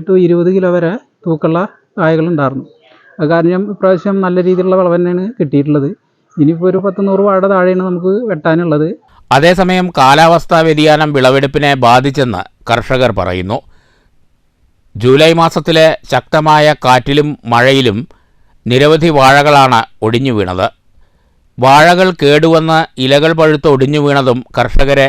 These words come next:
Speaker 2: ഏറെ പ്രയാസത്തിലാക്കി. കായകൾ മൂത്തതോടെ പലയിടത്തും കുലകൾ വെട്ടിത്തുടങ്ങിയിട്ടുണ്ട്. ഓണത്തിന് ഇനിയുമുണ്ട് ദിനങ്ങൾ.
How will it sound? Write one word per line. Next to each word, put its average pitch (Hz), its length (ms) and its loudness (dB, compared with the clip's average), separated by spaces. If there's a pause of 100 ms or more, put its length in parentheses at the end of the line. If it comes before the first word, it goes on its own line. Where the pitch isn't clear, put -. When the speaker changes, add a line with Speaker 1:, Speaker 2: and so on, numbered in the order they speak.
(100)
Speaker 2:
ഏറെ 123 300 2
പ്രയാസത്തിലാക്കി. 113 840 0 (2000)
കായകൾ 147 440 4
മൂത്തതോടെ 151 600 2 (160)
പലയിടത്തും 151 580 2
കുലകൾ 139 420 0 (160)
വെട്ടിത്തുടങ്ങിയിട്ടുണ്ട്. 120 960 -2 (960)
ഓണത്തിന് 175 480 2 (160)
ഇനിയുമുണ്ട് 151 480 0
ദിനങ്ങൾ. 101 400 -4